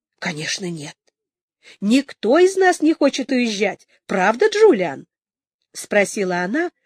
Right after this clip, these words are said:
умоляюще посмотрев на двоюродного брата. И Джулиан сразу же согласился.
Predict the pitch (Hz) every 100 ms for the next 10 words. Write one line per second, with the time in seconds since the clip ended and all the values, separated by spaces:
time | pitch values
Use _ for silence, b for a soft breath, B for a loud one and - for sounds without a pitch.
0 | _ - 226 220 302 370 320 311 - 285
1 | 262 262 254 254 214 175 175 165 175 185
2 | 170 170 160 156 131 - _ _ _ _
3 | _ _ _ - 180 165 165 277 381 359
4 | 359 330 _ _ _ _ - 190 185 302
5 | 311 269 277 - 196 180 - 156 160 -
6 | -